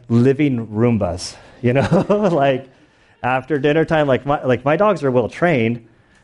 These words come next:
and they'll stand at the front door like, "Can I go?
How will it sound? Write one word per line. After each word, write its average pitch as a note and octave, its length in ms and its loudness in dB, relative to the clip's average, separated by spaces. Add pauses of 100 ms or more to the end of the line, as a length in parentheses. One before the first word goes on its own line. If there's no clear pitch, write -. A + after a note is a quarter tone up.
(280)
and B2 160 -2
they'll C#3 140 2
stand D3 320 -2
at C#3 80 0
the C3+ 80 0
front B2+ 220 -2
door B2+ 200 2
like, G#2+ 280 -6 (560)
"Can C3 140 -4
I B2 60 -2
go? G3 300 0